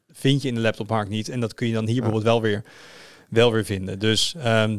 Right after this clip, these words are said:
Speaker 2: Ja. Nee, en ook voor ons werk zijn natuurlijk wel, wel voorbeelden waar, het, waar ik het wel zou overwegen. Bijvoorbeeld, we hebben wel eens van die opponeertjes, weet je, dat je een,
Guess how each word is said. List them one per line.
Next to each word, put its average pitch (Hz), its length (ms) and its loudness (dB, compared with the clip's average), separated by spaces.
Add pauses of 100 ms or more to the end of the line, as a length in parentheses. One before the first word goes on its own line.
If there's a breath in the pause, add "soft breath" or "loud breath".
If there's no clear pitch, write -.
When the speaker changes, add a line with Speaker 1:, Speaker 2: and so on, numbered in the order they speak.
(100)
Speaker 2:
Ja. - 200 -8
Nee, 196 240 6
en 190 80 6
ook 185 140 6
voor - 160 2
ons 143 100 2
werk 139 200 6
zijn 131 140 2
natuurlijk 120 280 2
wel, 123 120 6
wel 123 180 6
voorbeelden 98 400 2
waar, 104 100 4
het, 107 200 0
waar 113 120 0
ik 107 60 0
het 110 120 -2
wel 123 260 8
zou 101 160 -2
overwegen. 98 340 -4
Bijvoorbeeld, 104 340 0
we - 40 -18 (160 loud breath)
hebben 101 220 -2
wel 110 80 4
eens 107 100 0
van 123 100 2
die 113 80 0
opponeertjes, 107 560 0
weet 95 100 -2
je, 110 60 -2
dat 107 120 -2
je 101 80 -4
een, 98 200 -4